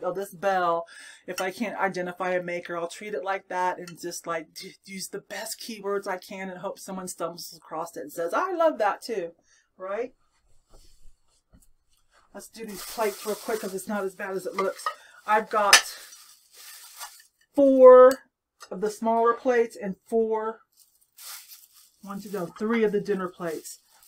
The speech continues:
Why did I only get three? Oh, the other one was chipped. So I'm just gonna hope, you know, sell these as replacement. This is Stangl. Let me find a good one. Okay, yeah, this one's pretty good. Sometimes the markings are smeared. Stangl.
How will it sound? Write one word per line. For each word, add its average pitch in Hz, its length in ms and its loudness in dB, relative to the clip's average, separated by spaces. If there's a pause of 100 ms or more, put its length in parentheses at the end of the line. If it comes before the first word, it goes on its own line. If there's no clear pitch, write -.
(120)
Why 220 200 -10
did 381 120 -2
I 349 120 -4
only 311 180 -8
get 226 240 -8
three? 220 340 -6
Oh, 202 140 -4
the 220 140 -4
other 220 160 -6
one 190 140 -6
was 170 120 -12
chipped. - 500 -8 (340)
So 226 640 6
I'm 226 140 2
just 240 200 -6
gonna 226 220 2
hope, 214 300 -2 (140)
you 196 160 -8
know, 185 200 -10
sell 196 240 -4
these 185 180 -4
as 175 120 -8
replacement. 175 640 -8
This - 140 -12
is 220 160 -6
Stangl. 175 420 -2 (880)
Let 185 60 -14
me 180 60 -14
find 175 280 -10
a 160 60 -10
good 156 200 -8
one. 151 200 -12 (800)
Okay, 185 220 -10
yeah, 226 160 0
this 240 160 -6
one's 180 140 -8
pretty 156 200 -12
good. 151 200 -10 (840)
Sometimes 202 380 0
the 180 60 4
markings 170 460 2
are 160 40 -6
smeared. 160 580 -2 (840)
Stangl. 226 840 8